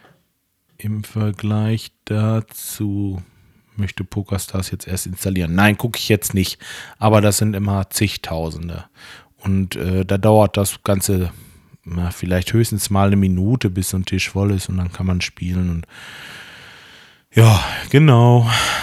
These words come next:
So, also das hat sich wahrscheinlich erledigt.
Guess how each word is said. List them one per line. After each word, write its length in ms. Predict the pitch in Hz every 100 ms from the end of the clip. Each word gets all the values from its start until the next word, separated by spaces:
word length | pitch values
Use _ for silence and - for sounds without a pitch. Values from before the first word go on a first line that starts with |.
| - -
So, 480 | 98 101 113 92 80 - - -
also 260 | 92 98 95
das 220 | 107 -
hat 140 | 101
sich 200 | - -
wahrscheinlich 440 | 101 - 92 90 -
erledigt. 560 | 101 143 151 - -